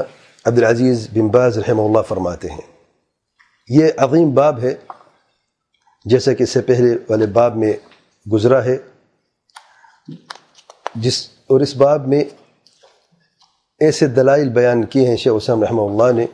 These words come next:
جس میں سختی بیان کی جا، جا رہی ہے، کیونکہ اس باب میں ایسے دلائل ہیں کہ اللہ تعالیٰ کی عبادت نیک اور صالح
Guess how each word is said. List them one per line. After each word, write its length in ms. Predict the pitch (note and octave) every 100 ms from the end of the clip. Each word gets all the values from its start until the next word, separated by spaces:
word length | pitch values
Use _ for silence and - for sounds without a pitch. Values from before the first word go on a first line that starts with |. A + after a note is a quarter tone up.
| _ _ _ _
جس 220 | A#2+ C#3
میں 160 | C3+ C#3
سختی 680 | - - F#3+ - - F3 E3+ - _ _ _ _ _ _ -
بیان 280 | A#2 C3 B2+
کی 160 | B2+
جا، 180 | A2 A2+ A2+ - A#2
جا 160 | A2+
رہی 300 | A2 B2+ B2+
ہے، 120 | A#2+ A#2+ - _ _ _ _ _ _ _ - _ _ _ _ _ _ _ _ _ _ _ -
کیونکہ 380 | C#3 C3+ D3+ E3 - _ _ _ _ _ _ _ _ _ _ _ -
اس 160 | C#3
باب 320 | A#2+ C#3+ D3
میں 100 | C3+
ایسے 320 | D#3 E3 E3 D3+
دلائل 400 | B2+ B2 A#2 G#2+
ہیں 220 | C3 - - _ _ _ _ _ -
کہ 100 | D3
اللہ 160 | D#3+
تعالیٰ 300 | E3+ E3+ E3+ E3
کی 80 | D#3+
عبادت 560 | C3+ C3+ C#3+ D3 D#3+ E3 - _ _ -
نیک 360 | B2 E3 F3+ E3+
اور 240 | - D3+
صالح 400 | - D3+ D#3 E3